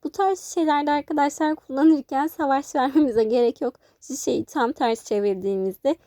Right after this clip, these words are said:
biraz yavaş akıyor ama emin olun çok kolaylıkla kullanabilirsiniz. Tam iki damlayı ben içerisine ilave ettim.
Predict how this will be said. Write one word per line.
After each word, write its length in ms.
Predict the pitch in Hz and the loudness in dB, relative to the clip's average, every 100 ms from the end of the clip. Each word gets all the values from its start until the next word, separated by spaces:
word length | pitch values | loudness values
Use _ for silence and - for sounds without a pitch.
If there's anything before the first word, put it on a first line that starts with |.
| _ - | _ 0
biraz 300 | 403 311 254 | 4 4 2
yavaş 340 | 269 247 277 | 0 0 -4
akıyor 300 | 254 - 208 | -8 -6 -4
ama 320 | 220 214 262 - | -4 -4 -6 -6
emin 300 | 226 247 247 | -6 -4 -4
olun 260 | 196 226 311 _ _ _ | -4 -4 -8 _ _ _
çok 220 | 320 311 | -4 0
kolaylıkla 760 | 311 247 208 240 - 233 254 359 _ _ | 2 4 2 -2 -10 -6 -6 -6 _ _
kullanabilirsiniz. 1000 | 302 262 220 247 220 214 - 214 285 - | -6 -2 -2 -2 -2 -2 -2 -4 -6 -6
Tam 280 | 294 262 - | -2 -2 -4
iki 260 | 262 254 | -8 -4
damlayı 560 | 233 208 202 202 214 294 _ _ - | 0 0 -2 -2 -2 -4 _ _ -2
ben 180 | 254 | -2
içerisine 680 | - 254 254 214 - 247 277 | -2 -6 -6 -6 -8 -12 -10
ilave 440 | - 240 214 202 | -6 -4 -2 -4
ettim. 280 | 202 - 311 | -6 -8 -8